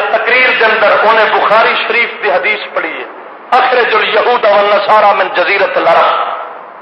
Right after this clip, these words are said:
کہ یہودیاں عیسائیاں نو عرب تو کر دیو۔ انہیں حدیث حضور دی مسجد شریف وچ بیٹھ کے پڑھی ہے۔ انہاں بے ایماناں نے انہوں پھڑ کے جیل وچ کر دیتا ہے کہ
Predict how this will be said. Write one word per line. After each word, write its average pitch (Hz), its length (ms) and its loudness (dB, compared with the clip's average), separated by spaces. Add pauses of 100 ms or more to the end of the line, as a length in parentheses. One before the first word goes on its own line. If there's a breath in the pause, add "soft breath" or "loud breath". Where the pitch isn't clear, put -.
(340)
کہ 170 60 0
یہودیاں 185 400 0
عیسائیاں 185 400 2
نو 190 100 2
عرب - 240 2
تو - 60 0
کر 208 280 2
دیو۔ 214 100 0 (680)
انہیں 196 320 2 (200)
حدیث 185 480 0 (420)
حضور 294 560 2
دی 226 100 0
مسجد 233 520 0
شریف 196 280 0
وچ 180 60 -2
بیٹھ 180 320 2
کے 170 140 -2
پڑھی 147 300 -2
ہے۔ 117 40 -8 (640)
انہاں 202 340 2
بے 190 40 2
ایماناں 190 460 2
نے 208 80 0
انہوں 196 240 2 (100)
پھڑ 233 140 2 (160)
کے - 260 0
جیل 226 200 2
وچ 226 160 -2
کر 165 100 2 (100)
دیتا - 280 -4
ہے - 120 -6 (880)
کہ 214 320 -6